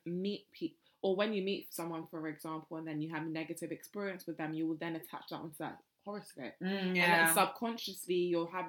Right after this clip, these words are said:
Speaker 1: you're like, "Okay, so if I ever meet someone that is, for example, a Sag or maybe even a Capricorn,
Speaker 2: Mm-hmm.
Speaker 1: you've already got
Speaker 2: Got
Speaker 1: a
Speaker 2: a, a
Speaker 1: negative
Speaker 2: preconceived
Speaker 1: impression
Speaker 2: notion,
Speaker 1: exactly
Speaker 2: yeah,
Speaker 1: of
Speaker 2: hundred percent.
Speaker 1: this person."
Speaker 2: That's why I don't ask them for that sort of horoscope until, like, we've established some sort of, like,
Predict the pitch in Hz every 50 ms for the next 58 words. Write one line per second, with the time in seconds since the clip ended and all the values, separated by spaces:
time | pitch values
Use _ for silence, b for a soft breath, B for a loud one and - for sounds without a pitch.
0 | - - - 175 170 165 160 156 147 - - - - 165 151 131 - - 156 -
1 | 175 - 175 143 107 160 156 160 165 170 170 160 175 170 156 160 156 156 151 151
2 | 160 160 151 - 151 156 151 151 _ - 160 156 156 156 151 147 151 - 147 -
3 | - - - 147 147 143 151 151 147 - B B B B B B - 170 165 165
4 | 170 160 151 156 156 165 160 151 147 151 151 180 170 - - 175 156 - 175 143
5 | 147 147 156 190 180 175 165 160 170 202 202 185 170 175 175 165 175 180 185 170
6 | 175 165 151 - - 180 147 - - 170 156 165 175 180 175 - - - 196 180
7 | 190 180 175 175 175 196 175 170 165 165 151 151 156 160 160 156 180 170 151 151
8 | 151 156 156 156 151 156 165 196 208 - - - 190 180 160 170 160 - - -
9 | 170 165 165 170 - 147 110 113 - 202 240 233 247 233 226 220 202 - - 180
10 | 190 - - 185 160 - 156 151 151 - - 147 - - - - 180 165 170 -
11 | 147 147 147 139 143 165 160 147 127 139 147 147 135 - - - 151 151 143 135
12 | 147 - - - 151 151 147 - 135 131 131 - - - - 135 120 -